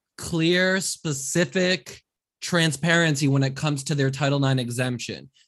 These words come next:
They're legally required, they're legally mandated to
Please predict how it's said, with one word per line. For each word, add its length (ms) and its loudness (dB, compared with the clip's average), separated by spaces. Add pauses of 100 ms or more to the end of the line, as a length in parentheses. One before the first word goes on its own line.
They're 260 4
legally 440 4
required, 680 0
they're 120 -2
legally 280 -2
mandated 800 -2 (1080)
to 580 2